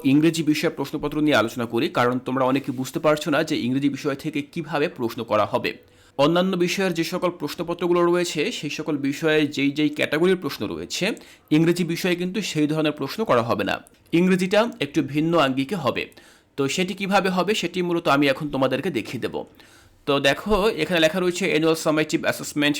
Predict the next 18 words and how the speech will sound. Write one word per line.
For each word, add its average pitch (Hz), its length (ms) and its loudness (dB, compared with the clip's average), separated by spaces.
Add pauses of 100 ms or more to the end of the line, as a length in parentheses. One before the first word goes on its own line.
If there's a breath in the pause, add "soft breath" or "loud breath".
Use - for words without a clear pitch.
(120)
twenty 143 300 0
twenty-four। 135 600 0 (480 loud breath)
এটা 147 120 -4
হচ্ছে 156 180 -2
একটা 151 120 -6
স্যাম্পল 151 340 0
কোশ্চেন, 175 580 0
সাবজেক্ট 131 500 0
হচ্ছে 143 260 0
ইংলিশ 127 440 -2
এবং 123 200 -4
ক্লাস 107 280 0
হচ্ছে 127 240 -2
এইট। 107 340 0 (420 loud breath)
যথারীতি 202 560 2
এখানেও 190 320 -2
তোমাদের 170 340 2
মার্ক 131 260 6